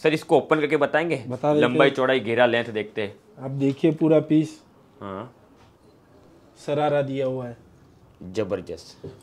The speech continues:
Speaker 2: कपड़ा, फिनिशिंग, कहीं पे भी आपको उन्नीस बीस देखना नहीं पड़ेगा।
Speaker 1: ओके।
Speaker 2: क्वालिटी मेंटेन करके माल
Speaker 1: हम्म।
Speaker 2: बनाते हैं।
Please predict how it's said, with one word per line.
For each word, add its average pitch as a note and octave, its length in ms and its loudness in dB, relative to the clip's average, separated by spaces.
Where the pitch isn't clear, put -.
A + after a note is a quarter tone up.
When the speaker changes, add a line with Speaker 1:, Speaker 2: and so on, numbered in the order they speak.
Speaker 2:
कपड़ा, G#3+ 380 12
फिनिशिंग, G3+ 600 4
कहीं G#3 260 2
पे G#3+ 120 4
भी G#3 140 4
आपको G#3+ 640 2
उन्नीस G#3 340 8
बीस G#3 200 4
देखना G3 420 8
नहीं G3+ 200 4
पड़ेगा। D#3 400 8
Speaker 1:
ओके। A#2 340 0
Speaker 2:
क्वालिटी G#3 800 10
मेंटेन G3 540 8
करके G#3 480 4
माल F3+ 200 2
Speaker 1:
हम्म। F#3 100 2
Speaker 2:
बनाते E3+ 360 2
हैं। B2 160 -4